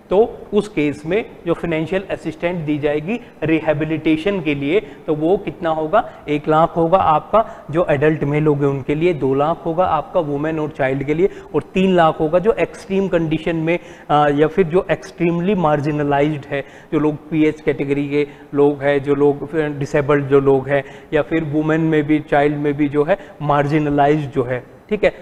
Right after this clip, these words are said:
तो deprivation का level जितना ज़्यादा होता जाएगा उतना ही आपका financial assistance बढ़ता जाएगा। ये rehabilitation का purpose है, ठीक है,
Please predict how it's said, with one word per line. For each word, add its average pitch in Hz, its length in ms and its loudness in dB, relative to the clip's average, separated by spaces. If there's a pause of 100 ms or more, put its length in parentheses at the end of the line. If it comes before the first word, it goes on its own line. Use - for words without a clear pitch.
(140)
तो 175 100 4
deprivation 165 760 4
का 185 120 6
level 160 340 4
जितना 156 320 -2
ज़्यादा 147 480 0 (160)
होता 143 220 0
जाएगा 143 340 -2
उतना 147 340 -6
ही 156 140 -4
आपका 135 320 -4
financial 147 800 -2
assistance 156 500 -6
बढ़ता 127 300 0
जाएगा। 120 320 -6 (220)
ये 180 100 4
rehabilitation 160 920 0
का 135 100 -6
purpose 117 380 -12
है, - 120 -16
ठीक 202 160 -2
है, - 60 -10